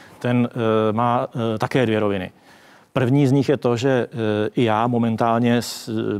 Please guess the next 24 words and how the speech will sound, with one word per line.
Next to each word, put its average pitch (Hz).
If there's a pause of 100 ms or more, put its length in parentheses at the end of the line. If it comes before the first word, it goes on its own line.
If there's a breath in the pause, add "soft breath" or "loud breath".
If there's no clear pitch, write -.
(140)
pevně 117
věřím 117
v -
to, 113
že, 117
eh, 110
vystačíme 113
s -
kamennými 117
prostorami 117
plus 123
s -
redistribucí 113
pacientů, 113
kteří 113
třeba 117
nepotřebují 113
přímo 117
medicínskou, 113
ale 107
spíše, 113
eh, 110
sociální 113
péči. 113